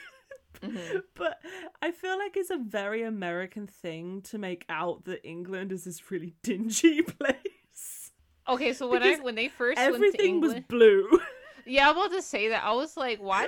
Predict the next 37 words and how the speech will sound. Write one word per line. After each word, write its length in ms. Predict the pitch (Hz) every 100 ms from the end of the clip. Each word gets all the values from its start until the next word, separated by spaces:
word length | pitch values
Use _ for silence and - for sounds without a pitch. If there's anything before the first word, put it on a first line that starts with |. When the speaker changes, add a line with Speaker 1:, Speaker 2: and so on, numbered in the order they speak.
| 508
Speaker 1:
they 60 | 285
making?" 340 | 240 466 233 214 - 1017 -
I 120 | 196 220
don't 180 | 392 359
think 200 | 254 -
England 460 | 202 208 202 190
is, 80 | 170
like, 220 | 185 170 _ _ _ _ _
cloudy 840 | - - 180 165 180 170 151 135 127
twenty-four 480 | 220 190 175 180
seven. 580 | 175 202 156 147 127 143 - _ _ _ _ _ -
Like, 320 | 196 190 -
it 100 | 214
makes 260 | 220 262 -
Speaker 2:
No, 120 | 233
Speaker 1:
it, 60 | 254
Speaker 2:
it's 160 | -
Speaker 1:
it, 120 | 220 226
like, 140 | 220
they 80 | 233
Speaker 2:
not. 80 | 226
Speaker 1:
made 180 | 233 285
it 120 | 262
seem 320 | 294 240 240
like 200 | 220 180
y'all 200 | 175 190
don't 160 | 202 190
get, 220 | 175 -
like, 280 | 160 151 - -
sunlight 800 | - - 156 156 139 101 98 -
or 100 | 170
something, 420 | 175 156 - 156
and 60 | 160
it's 120 | -
just 200 | 180 -
cloudy 480 | - - 160 151
Speaker 2:
Yeah. 60 | 147